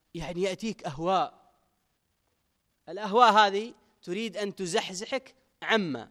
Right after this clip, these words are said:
جاءك من الحق، ولذلك هنا قال الله عن، استخدم حرف الجر عن، عما، "ولا تتبع أهواءهم فتتزحزح عما جاءك من الحق". حكم الله هو العادل، هو الرحيم، هو المحكم.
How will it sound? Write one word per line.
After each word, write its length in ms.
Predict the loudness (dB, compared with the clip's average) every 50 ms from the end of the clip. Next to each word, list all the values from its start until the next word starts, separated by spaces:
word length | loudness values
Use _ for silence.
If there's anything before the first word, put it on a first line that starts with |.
| _ _ -20
جاءك 420 | -6 -2 0 0 0 0 -2 -2
من 220 | -4 -2 -2 -4 -4
الحق، 360 | -6 -8 -8 -10 _ _ -20 -20 _ _ _ _ -12
ولذلك 380 | -8 -2 0 0 0 0 0
هنا 220 | -2 -2 -2 -4 -4 -10 -20 _ _ -2
قال 180 | 0 0 2
الله 200 | 2 0 0 2
عن، 220 | 0 0 0 -2 -6 -14 _ _ _ _ _ _ _ _ _ _ _ _ _ _ _ -20
استخدم 520 | -12 -10 -10 -10 -6 -2 -2 -2 -2 -4 -10 _ _ _ _ _ _
حرف 260 | -2 -2 0 0 0 -4
الجر 240 | 0 0 0 2
عن، 200 | 2 0 0 -2 -6 -14 _ _ 0
عما، 360 | 0 0 0 0 -4 -8 -12 -20 _ _ _ _ _ _ _ _
"ولا 260 | -4 -2 0 0 0
تتبع 440 | 0 -2 -6 -4 -4 -6 -4 -2 -4
أهواءهم 540 | -2 0 0 0 0 0 0 -2 -4 -6 -10 -18 _ _ _ _ _ _ _ _
فتتزحزح 1080 | -10 -8 -8 -6 -6 -8 -6 -6 -6 -4 -4 -6 -6 -8 -8 -8 -8 -8 -8 -8 -8
عما 360 | -8 -8 -6 -6 -6 -6 -8 -8
جاءك 420 | -6 -6 -6 -4 -4 -6 -8 -8
من 180 | -10 -10 -10 -12
الحق". 380 | -12 -14 -18 -18 _ _ _ _ _ _ _ _ _ _ _ _ _ _ _ _ _ _ _ _ _ _ _ _
حكم 320 | -12 -12 -12 -12 -10 -10
الله 320 | -8 -6 -4 -2 -2 -4 -6 -10 -20 _ _
هو 140 | -4 -2 -2
العادل، 500 | 0 2 2 2 2 2 0 -2 -4 -6 -10 _ _ -2
هو 100 | 0 0
الرحيم، 520 | 2 0 -2 -2 -2 -4 -4 -4 -6 -6
هو 140 | -4 -4 -2
المحكم. 400 | -2 -4 -6 -10 -12 -16 -20 -20